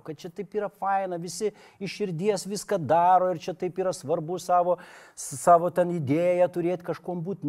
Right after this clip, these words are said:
inovatorišku, fainu, žinai, kaip, vat, nu, idealistam, menininkam taip atrodo.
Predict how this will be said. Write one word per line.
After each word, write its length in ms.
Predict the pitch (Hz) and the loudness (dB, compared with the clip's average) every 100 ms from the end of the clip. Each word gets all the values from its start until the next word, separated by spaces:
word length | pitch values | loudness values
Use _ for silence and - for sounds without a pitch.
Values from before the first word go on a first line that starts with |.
| 151 | -4
inovatorišku, 1000 | 160 185 170 135 170 175 175 165 - 180 | -4 0 0 2 2 0 -2 -10 -10 -12
fainu, 600 | - 151 170 180 175 180 175 - - | -2 2 4 2 2 -2 -4 -16 -12
žinai, 320 | 139 180 131 | -4 -2 -2
kaip, 140 | 104 - | -4 -4
vat, 200 | 123 - _ - | -4 -4 _ -10
nu, 180 | 143 127 | -8 -6
idealistam, 720 | 151 127 147 165 - 135 123 | -4 0 0 0 0 -2 0
menininkam 560 | 123 131 113 101 101 101 | 0 -2 -2 -10 -10 -8
taip 240 | 143 131 | -6 -4
atrodo. 400 | 127 117 87 78 | -4 -4 -6 -8